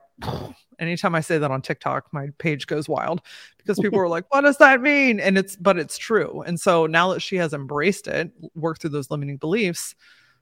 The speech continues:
she's unstoppable. She opens programs when she wants to. She's charging what's more in alignment with where she is right now. And she's happy,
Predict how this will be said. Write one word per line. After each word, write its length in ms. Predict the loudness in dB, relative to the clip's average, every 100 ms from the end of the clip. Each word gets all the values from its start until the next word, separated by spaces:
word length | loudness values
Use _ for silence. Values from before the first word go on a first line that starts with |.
| -8
she's 220 | -2 2
unstoppable. 760 | 2 2 2 2 -2 -6 -8 -4
She 160 | -2
opens 240 | 0 -2 -2
programs 600 | 4 4 6 2 2 0
when 120 | 0
she 140 | 0 0
wants 280 | 0 -2 -2
to. 160 | 0
She's 200 | 0 -4
charging 640 | 2 6 8 6 2 0 -6 -14 _ _ -14
what's 380 | -2 0 0 2
more 240 | 2 4
in 80 | 2
alignment 380 | 2 2 0 -2
with 100 | -2
where 160 | -2
she 180 | -2 -2
is 180 | -4 -2
right 140 | -2 2
now. 360 | 4 4 2 -6 -20 _ _ _
And 100 | -4
she's 180 | -4 -6
happy, 640 | -4 -4 -2 -4 -4 -8